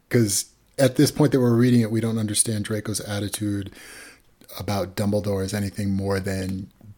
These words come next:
you know, bad guys hate good guys. Uh, but what Draco says is, uh, "You could be evil like Dumbledore and still cast the Patronus charm, so long as you had something bright left inside you. But if Harry Potter didn't have a single thought inside him that shone like that."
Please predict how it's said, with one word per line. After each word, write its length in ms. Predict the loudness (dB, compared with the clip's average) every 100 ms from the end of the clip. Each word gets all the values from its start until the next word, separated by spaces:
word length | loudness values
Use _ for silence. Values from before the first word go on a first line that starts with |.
| _
you 80 | -6
know, 100 | -4
bad 240 | -4 -4
guys 200 | -4 -6
hate 160 | -6 -6
good 180 | -6 -4
guys. 380 | -4 -4 -6 -10 -18 -20 -20 _ -8
Uh, 160 | -6
but 140 | -4 -2
what 180 | -2
Draco 320 | 2 0 2 0
says 240 | 0 -4
is, 200 | -4 -8 _
uh, 200 | -6 -6 -2
"You 140 | -2
could 140 | 0 2
be 80 |
evil 460 | 4 6 6 4 2
like 160 | -2 0
Dumbledore 520 | 2 2 0 -4 -4
and 120 | -4
still 180 | -2 -4
cast 300 | -4 -4 -4
the 40 |
Patronus 380 | -6 -8 -6 -4
charm, 400 | -6 -6 -6 -8 -12 -20 -20 -6
so 160 | 2
long 220 | 4 6
as 100 | 4 2
you 80 | -2
had 120 | 0
something 440 | 0 0 0 -4
bright 320 | -4 -6 -6 -8
left 200 | -8 -6
inside 360 | -4 -4 -6
you. 220 | -8 -10 -12
But 120 | -10
if 60 | -2
Harry 200 | 0 0
Potter 340 | 2 2 2
didn't 200 | -2 -4
have 120 | -6 -4
a 60 |
single 300 | 0 0 0
thought 260 | 0 -2 -2
inside 340 | -4 -4 -4
him 120 | -4 -4
that 140 | -4
shone 280 | -2 -2 -2
like 180 | -4 -8
that." 300 | -10 -8